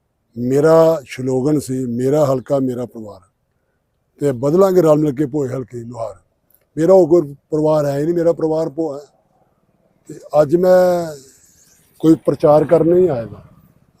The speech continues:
ਅੱਜ ਕੋਈ ਮੇਰਾ ਆਪਣਾ ਸੱਜਣ ਸੀ, ਉਹਦੀ ਦੁਕਾਨ ਦਾ ਉਦਘਾਟਨ ਸੀ, ਸ਼ੋਰੂਮ ਦਾ। ਉਹਦਾ ਉਦਘਾਟਨ ਕਰਕੇ ਤੇ ਹਾਰਟ ਟ੍ਰਾਂਸਪਲਾਂਟ ਕਰਾਉਣ ਤੋਂ ਬਾਅਦ ਪਹਿਲੀ ਵਾਰੀ ਅੱਜ ਮੈਂ ਨਰੋੜ ਜੰਮ ਸਿੰਘ 'ਚ ਆਇਆ। ਤੇ ਮੇਰੀ ਆਦਤ ਹੈ ਵੀ ਜਦੋਂ ਮੈਂ ਆਉਣਾ ਹੈ,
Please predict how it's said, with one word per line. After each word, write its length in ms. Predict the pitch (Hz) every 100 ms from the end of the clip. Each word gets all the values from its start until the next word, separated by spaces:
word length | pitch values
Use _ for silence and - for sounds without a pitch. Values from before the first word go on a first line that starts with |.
| 147
ਅੱਜ 100 | 135
ਕੋਈ 180 | - 170
ਮੇਰਾ 240 | 160 156
ਆਪਣਾ 240 | 139 147
ਸੱਜਣ 320 | 139 131 139 143
ਸੀ, 140 | 139
ਉਹਦੀ 280 | 156 147 151
ਦੁਕਾਨ 420 | 131 127 139 139
ਦਾ 380 | 139 139 135 123 _ _ _ _ _ _ -
ਉਦਘਾਟਨ 460 | 147 156 147 123
ਸੀ, 320 | 113 131 131
ਸ਼ੋਰੂਮ 440 | 120 143 143 123 113
ਦਾ। 140 | 107 95 _ _ _ _ _ _ _ _
ਉਹਦਾ 140 | 156 165
ਉਦਘਾਟਨ 580 | 175 160 160 170 151 151
ਕਰਕੇ 400 | 143 113 151 135 101 _ _ _ _ _ _
ਤੇ 140 | 160 151
ਹਾਰਟ 420 | 107 123 147 131
ਟ੍ਰਾਂਸਪਲਾਂਟ 580 | - 147 151 - 160 156
ਕਰਾਉਣ 320 | 139 147 143
ਤੋਂ 200 | 131 151
ਬਾਅਦ 480 | 135 139 147 135 147
ਪਹਿਲੀ 500 | 156 - 185 202 208
ਵਾਰੀ 280 | 180 147 151
ਅੱਜ 120 | 139
ਮੈਂ 160 | 143 147
ਨਰੋੜ 320 | 135 131 131
ਜੰਮ 200 | 123 123
ਸਿੰਘ 200 | 110 123
'ਚ 100 | 120
ਆਇਆ। 240 | 113 101 98 _ _ _ _ _ _
ਤੇ 80 | 156
ਮੇਰੀ 220 | 160 170
ਆਦਤ 280 | 185 175 -
ਹੈ 40 |
ਵੀ 80 | 196
ਜਦੋਂ 220 | 185 175
ਮੈਂ 100 | 190
ਆਉਣਾ 300 | 175 147 175
ਹੈ, 100 | 165